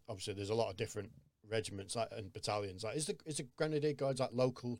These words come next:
to, to yourselves? I know up where I live in the Northwest, it's the Scots Guards, I think. Is Gren Guards sort of near where you are,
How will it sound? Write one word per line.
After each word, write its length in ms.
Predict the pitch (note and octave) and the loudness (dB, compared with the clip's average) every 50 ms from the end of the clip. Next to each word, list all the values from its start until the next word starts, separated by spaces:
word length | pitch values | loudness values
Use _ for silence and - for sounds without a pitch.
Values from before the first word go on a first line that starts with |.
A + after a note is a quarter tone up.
| - - - | -6 -4 -4
to, 180 | B2+ A#2 - | -2 -2 -4
to 180 | - - - B2 | -4 -4 -4 -4
yourselves? 420 | A2 G2+ - - C#3 A#2 G#2+ - | -2 -2 0 0 2 2 2 2
I 60 | A#2 | 2
know 280 | B2 C3+ C3 B2 A#2 G2+ - - - - _ _ _ _ - | 4 6 6 6 4 2 -2 -10 -20 -20 _ _ _ _ 0
up 140 | B2 A2+ B2+ | 2 4 6
where 160 | A#2+ A2+ A#2 | 6 8 8
I 140 | A2+ A#2 A2+ | 8 8 8
live 160 | A2 G2+ G2 | 6 6 4
in 60 | G#2+ | 2
the 80 | G#2 G2+ | 0 2
Northwest, 480 | G#2 G#2 G2+ - - G#2+ G#2 - - | 2 0 0 2 2 2 2 2 0
it's 120 | G#2+ - - | -2 -4 -4
the 80 | - | -2
Scots 320 | - - - A#2 - - - | -4 0 0 0 -2 -2 -4
Guards, 320 | - G#2 G#2 G2+ F#2+ - | -2 0 0 0 0 -2
I 60 | G#2 | -6
think. 380 | - - F#2 F#2+ G#2+ - - - - _ _ _ _ _ _ _ _ | -8 -8 -10 -10 -10 -12 -14 -14 -14 _ _ _ _ _ _ _ _
Is 120 | A2 G2 | -12 -2
Gren 240 | - C3+ B2 A2+ A2 | 2 2 4 4 2
Guards 320 | - A#2+ A2 A2 - - - | 2 4 4 4 4 2 -2
sort 320 | - - - A#2 G#2 G#2 | -6 -4 -2 -2 -2 0
of 200 | G#2 G2 F#2+ - - | -2 -4 -6 -8 -8
near 220 | G#2+ G#2 G2+ G#2 | -4 -2 -2 -2
where 140 | G2+ G2+ G2 | 0 -2 -2
you 200 | G2+ G#2+ G#2+ G2+ | -2 -2 -2 -4
are, 160 | - - - | -4 -6 -10